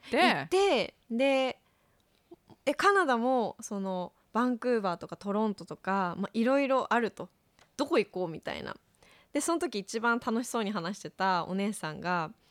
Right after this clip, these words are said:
Speaker 2: あの、バンクーバーの、ウエストバンクーバーっていう学校三つのコーディネーターされてた方
Speaker 1: ほうほうほう。
Speaker 2: だったんで、「ここにした」と。で、「あとはもう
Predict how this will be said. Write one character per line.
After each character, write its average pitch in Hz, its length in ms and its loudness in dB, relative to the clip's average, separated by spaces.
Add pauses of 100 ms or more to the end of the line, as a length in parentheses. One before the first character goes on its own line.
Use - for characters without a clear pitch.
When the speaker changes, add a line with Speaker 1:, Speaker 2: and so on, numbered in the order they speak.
(280)
Speaker 2:
あ 180 120 -8
の、 165 260 -6
バ 202 140 0
ン 202 60 -2
ク 185 240 -4
ー - 20 -2
バ 160 160 -6
ー 190 40 -6
の、 240 320 0 (380)
ウ 214 80 2
エ 233 40 4
ス - 100 -2
ト 247 120 2
バ 233 140 2
ン 233 80 -2
ク 233 180 0
ー 190 40 -2
バ - 160 -4
ー - 40 -12
っ - 120 -20
て 175 80 -10
い 190 360 0
う - 100 -6 (500)
学 196 240 -6
校 214 420 2
三 208 140 0
つ - 200 -4
の 190 100 -2
コ 247 180 2
ー 226 60 4
デ 220 100 2
ィ - 20 2
ネ 208 140 2
ー 196 60 -4
タ 196 100 2
ー 214 40 -2
さ 190 140 -6
れ 190 80 -2
て - 80 -14
た 165 80 -6
方 156 380 -6 (100)
Speaker 1:
ほ 226 200 -4
う - 20 -12
ほ 185 180 -6
う 170 40 -10
ほ 156 260 -8
う。 - 120 -20 (160)
Speaker 2:
だ 180 100 -4
っ 175 80 -6
た 165 120 -4
ん 170 100 -4
で、 240 360 0 (400)
「こ - 80 -16 (180)
こ 247 140 2
に 240 100 0
し - 80 -6
た」 208 140 -2
と。 202 120 -12 (840)
で、 254 420 2 (720)
「あ 220 100 -2
と 208 140 0
は 170 80 0
も 175 260 -4
う - 80 -16